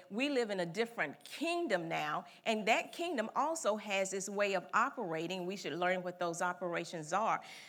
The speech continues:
But we should be free. We should have freedom when we give. Uh, we should have freedom when we release our resources. We should have freedom when we release our earnings to the church. And the thing about it is, is when you are inspired by God,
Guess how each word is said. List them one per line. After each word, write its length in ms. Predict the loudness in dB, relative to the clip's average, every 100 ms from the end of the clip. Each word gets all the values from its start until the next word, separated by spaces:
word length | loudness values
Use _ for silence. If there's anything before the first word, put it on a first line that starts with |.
| -4
But 100 | 0
we 160 | 2 2
should 260 | 0 -2
be 140 | -2 -2
free. 640 | -4 -2 2 2 2 -2 -10 -20 -20 _ _ _
We 120 | -2 0
should 220 | 0 2
have 220 | 2 2
freedom 580 | 0 0 4 6 6 4
when 180 | 0 2
we 160 | 0
give. 460 | 0 -2 -2 -4 -8 -12 -20 -20 _
Uh, 280 | 4 8 6
we 140 | 4 -2
should 200 | 0 4
have 200 | 4 2
freedom 320 | 2 4 6 4
when 160 | 2
we 80 | 2
release 400 | 0 0 0 -2
our 180 | 2 2
resources. 600 | 2 -2 0 0 0 0
We 120 | 0
should 140 | 0 4
have 220 | 6 6 0
freedom 400 | 0 2 4 2 0 -8 -2
when 120 | 0
we 60 |
release 340 | 0 0 0 6
our 240 | 8 8 8
earnings 680 | 6 8 6 2 0 -4 -4
to 160 | -2
the 100 | -2
church. 360 | -4 2 2 2
And 100 | -2
the 40 |
thing 320 | -4 -2 -2 0
about 380 | 4 4 4
it 100 | 2
is, 260 | 4 4 4 -2 -6 2
is 180 | 2 2
when 240 | 2 2
you 180 | 4 4
are 80 | 6
inspired 680 | 4 0 2 4 6 6 6
by 160 | 6
God, 580 | 6 8 8 8 4 0